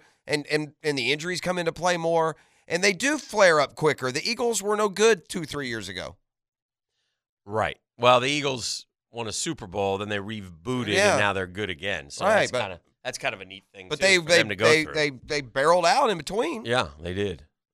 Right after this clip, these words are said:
Speaker 2: They did. They went down, and, and,
Speaker 1: Yeah.
Speaker 2: and the same G M stayed and rebuilt
Speaker 1: Yeah.
Speaker 2: them. So
Speaker 1: And
Speaker 2: he deserves
Speaker 1: hired a,
Speaker 2: credit.
Speaker 1: you know, oh, he, he went the exact same route he went to find Doug Peterson, and so far the results are similar. He went and found an offensive coordinator who had been in the league for a while, had a variety of,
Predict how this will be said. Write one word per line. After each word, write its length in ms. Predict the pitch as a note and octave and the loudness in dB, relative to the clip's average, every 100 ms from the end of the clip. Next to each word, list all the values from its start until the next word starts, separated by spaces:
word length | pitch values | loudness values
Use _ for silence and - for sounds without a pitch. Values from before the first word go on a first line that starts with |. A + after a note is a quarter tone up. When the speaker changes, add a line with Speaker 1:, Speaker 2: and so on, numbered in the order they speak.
| _ | _
Speaker 2:
They 80 | G2+ | -14
did. 220 | F2 F2+ | -10 -8
They 80 | D2+ | -8
went 240 | E2+ F2+ - | -8 -10 -6
down, 320 | G2 G2 G2+ | -2 -2 -2
and, 120 | F2+ | -6
and, 160 | G2 F#2+ | -6 0
Speaker 1:
Yeah. 240 | E3+ G#3 | 0 0
Speaker 2:
and 120 | G#2+ | -6
the 60 | F2 | -6
same 320 | - C#3+ D3+ | 0 2 2
G 180 | D3 E3 | 2 2
M 100 | D#3 | 2
stayed 380 | B2+ E3+ E3+ B2+ | 2 4 4 2
and 80 | A#2 | -2
rebuilt 300 | C3 B2+ E3 | -4 0 0
Speaker 1:
Yeah. 100 | E3+ | 0
Speaker 2:
them. 160 | D2+ - | -6 -4
So 120 | C#3 | 0
Speaker 1:
And 140 | C#3+ | 2
Speaker 2:
he 60 | C3+ | 0
deserves 140 | A#2 C#3 | 2 4
Speaker 1:
hired 300 | D#3 E3+ F3 | 6 6 4
a, 20 | |
Speaker 2:
credit. 280 | D#3+ D#3+ - | 2 0 -4
Speaker 1:
you 100 | C#3 | -6
know, 120 | C#3 C3+ | -4 -2
oh, 160 | D3+ - | -4 -6
he, 120 | C#3+ - | -8 -8
he 140 | C#3+ | -6
went 200 | C#3 D3 | -4 -4
the 60 | D3+ | -6
exact 380 | A2 C3+ C3+ | -2 -2 -2
same 200 | - F3+ | 0 0
route 240 | E3+ F3 F#3 | 2 2 2
he 60 | E3 | 0
went 220 | F3 F3 | -4 -4
to 80 | E3 | -4
find 300 | F3+ F3 F3 | -2 0 0
Doug 180 | F3+ | -2
Peterson, 560 | E3+ G3+ C4 A#3 E3+ F3 - - - | -2 -4 -4 -2 -2 -4 -10 -20 -14
and 160 | - C#3 | -10 -2
so 180 | F3 F3 | 0 2
far 240 | F3+ F#3 | 4 4
the 80 | F#3+ | 4
results 400 | F#3+ E3 G#3 G#3+ | 0 2 0 0
are 80 | G3 | -2
similar. 500 | G#3 C4 D4 E3+ - _ _ _ _ | -2 0 0 -2 -4 _ _ _ _
He 80 | D3+ | -4
went 180 | D3+ E3 | -2 0
and 60 | |
found 200 | D3 F3+ | 2 4
an 60 | E3 | 6
offensive 520 | D#3+ F#3+ A3 G#3+ A3+ | 4 4 2 0 -4
coordinator 720 | - A3 A3+ A3 A3 A3 A3 G#3+ | 0 4 4 6 6 6 6 6
who 180 | E3+ | 4
had 140 | C3 B2+ | 0 0
been 180 | C#3 C#3 | -2 -2
in 60 | |
the 60 | C3 | -2
league 260 | C#3+ F#3+ - | -2 -2 -2
for 160 | G#3+ | 0
a 60 | A3 | 2
while, 360 | G3+ G#3 G#3 F#3 | 6 8 8 6
had 100 | C3 | 0
a 40 | |
variety 520 | A#2 C3+ D3+ F3 F#3+ | -4 0 4 4 2
of, 60 | F#3+ | 0